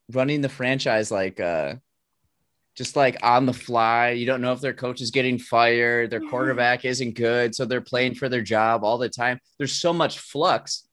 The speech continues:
Speaker 1: that fans don't really understand what it's like to think long-term with their franchises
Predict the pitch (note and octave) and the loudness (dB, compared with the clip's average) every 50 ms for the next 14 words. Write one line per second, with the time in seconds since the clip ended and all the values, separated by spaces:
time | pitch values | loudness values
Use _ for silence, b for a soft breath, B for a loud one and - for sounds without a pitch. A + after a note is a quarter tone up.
0 | _ _ _ _ _ _ - B2 C3+ B2+ B2+ B2 A#2+ - - _ _ _ _ - | _ _ _ _ _ _ 0 2 4 6 6 4 4 0 -4 _ _ _ _ -4
1 | - C#3+ C#3 D3+ E3 D#3+ C#3+ C3+ C#3+ C#3 C#3 B2+ A#2 B2+ C#3 C#3+ C#3 C3+ C3 B2+ | 0 2 4 4 2 2 0 0 2 2 2 0 0 0 0 2 2 2 2 0
2 | A#2 A2 - - - C3 C#3 D3 C#3 B2 G#2+ A2 A#2 G#2+ G2 - - A#2 C3 C#3 | 0 -4 -6 -6 -4 -2 -2 -2 -2 -4 -6 -6 -8 -8 -8 -8 -2 0 2 2
3 | B2+ A2+ - - G#2 - A#2 G#2 F#2+ G#2 G#2+ A2 A2 G#2+ G2+ - - B2 A#2+ A#2 | 2 0 -4 -10 -10 -8 -8 -8 -4 -2 0 0 0 0 -2 -4 -6 -6 -4 -4
4 | G#2+ F#2+ F#2 F2 - F2+ F2 - - A2 A2 A#2+ B2+ B2+ - - - - - - | -4 -6 -6 -6 -8 -10 -10 -8 -6 -6 -4 -4 -4 0 0 0 0 0 -6 -12
5 | - - - - | -14 -14 -14 -10